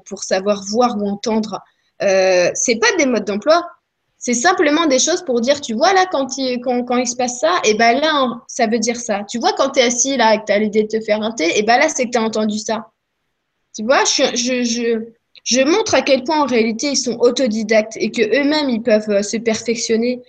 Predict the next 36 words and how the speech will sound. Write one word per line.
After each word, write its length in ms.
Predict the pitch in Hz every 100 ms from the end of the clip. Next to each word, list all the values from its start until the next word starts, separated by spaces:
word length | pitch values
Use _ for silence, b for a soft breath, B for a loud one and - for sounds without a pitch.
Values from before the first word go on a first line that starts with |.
| B -
Et 100 | -
eux-mêmes, 260 | 508 523
ils 60 | 392
sont, 180 | - 262
mais 180 | 269 285
vous 220 | 339 370
êtes 100 | 349
tous 260 | - - -
des 140 | 240
guérisseurs. 720 | 240 226 220 220 240 220 180 - _ _ _ _ -
Allez-y, 460 | 214 339 587 659
quoi. 240 | 285 277 302
Si 140 | - 262
vous 220 | 254 311
avez 400 | 320 330 320 269
une, 140 | 214
une 480 | 226 175 240 233 214
proportion 640 | 214 247 220 220 - 262 214
à, 440 | 180 190 117 180
à, 40 | 196 b _ _ _ -
vous 260 | 240 269
avez 180 | 339 339
envie 380 | 302 262 240 277
d'aller, 360 | 220 196 202 190
de 120 | 214
rentrer 380 | 202 196 - 208
là-dedans, 440 | 202 196 226 233
de, 160 | 190 180
de 140 | 190
faire 240 | - 202
des 140 | 190 185
massages 500 | 208 214 240 226 220
énergétiques 960 | 190 202 190 202 220 - 240 233 -
ou, 200 | 185 190
euh, 140 | 180 175
pff, 200 | -